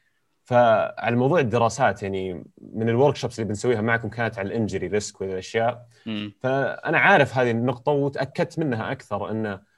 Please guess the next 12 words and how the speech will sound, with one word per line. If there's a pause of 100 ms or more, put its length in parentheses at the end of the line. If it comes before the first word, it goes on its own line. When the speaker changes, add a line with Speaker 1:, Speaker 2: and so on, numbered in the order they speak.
(460)
Speaker 1:
نسبة
الإصابات
اللي
تصير
داخل
النادي (200)
أو
داخل (140)
الغرفة (160)
أو
صالة
الحديد،